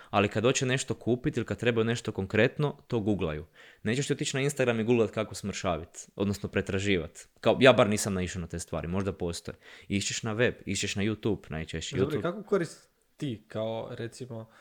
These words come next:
Speaker 2: e, zasebna osoba imaš od samog tog weba? Što tebi taj web donosi?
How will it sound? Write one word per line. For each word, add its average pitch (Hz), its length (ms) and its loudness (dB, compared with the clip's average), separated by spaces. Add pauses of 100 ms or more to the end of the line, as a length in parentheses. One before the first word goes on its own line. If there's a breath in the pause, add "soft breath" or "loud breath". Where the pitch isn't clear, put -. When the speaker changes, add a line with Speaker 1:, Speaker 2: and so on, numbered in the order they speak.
(400 soft breath)
Speaker 2:
e, 120 280 -8
zasebna 131 560 -2
osoba 120 460 -2
imaš 135 320 -8
od 123 140 -10
samog 131 360 -4
tog 120 200 -8
weba? 110 300 -6
Što - 200 -8
tebi 156 280 -4
taj 135 220 -2
web 123 280 -6
donosi? 117 520 -10